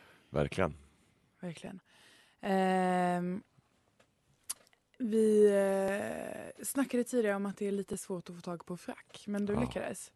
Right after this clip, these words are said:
Speaker 1: Ja. Äsch, vad ska man säga? Eh, timmar och timmar och åter timmar sprang de runt våra vänner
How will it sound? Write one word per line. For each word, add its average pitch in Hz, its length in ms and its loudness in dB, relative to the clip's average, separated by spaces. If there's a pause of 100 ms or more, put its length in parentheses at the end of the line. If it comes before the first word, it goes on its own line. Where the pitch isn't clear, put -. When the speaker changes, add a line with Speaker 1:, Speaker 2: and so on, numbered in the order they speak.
(180)
Speaker 1:
Ja. - 200 0 (680)
Äsch, - 360 0 (220)
vad 78 180 -6
ska 82 100 -4
man 73 100 -2
säga? 69 200 2 (540)
Eh, 82 720 8 (720)
timmar 87 460 6
och 82 120 6
timmar 76 400 4
och 76 120 6
åter 76 180 2
timmar 71 480 2 (140)
sprang 76 320 0
de 73 180 2
runt - 400 -4 (260)
våra 73 200 2
vänner 65 360 0